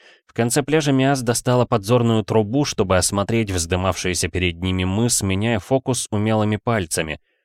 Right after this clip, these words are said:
В конце концов, она выругалась и передала Джорану трубу, указав в сторону темной массы хребта Скирит. «На этой линии ты найдешь башню, установленную на острове», — сказала она.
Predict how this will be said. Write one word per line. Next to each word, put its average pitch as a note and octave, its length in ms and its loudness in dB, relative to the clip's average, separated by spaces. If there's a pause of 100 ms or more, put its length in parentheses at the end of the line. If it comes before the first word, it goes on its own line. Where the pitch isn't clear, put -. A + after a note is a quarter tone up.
(260)
В - 80 -20
конце A2+ 300 0
концов, C#3 380 2
она A#2+ 260 2
выругалась C3 720 2
и A2+ 100 -2
передала G#2+ 480 2
Джорану A2 480 0
трубу, G#2+ 480 0 (320)
указав G#2+ 460 -2
в - 80 -14
сторону A2+ 460 0
темной A2 340 0
массы A2 420 -2
хребта G#2+ 460 -2
Скирит. F#2+ 600 -2 (1200)
«На B2+ 180 0
этой C#3+ 220 2
линии D3+ 340 4
ты C#3 160 0
найдешь C3+ 460 2
башню, C3 520 0
установленную C3 840 2
на C3 200 2
острове», — F#2 480 0 (460)
сказала F2 580 0
она. E2+ 280 -2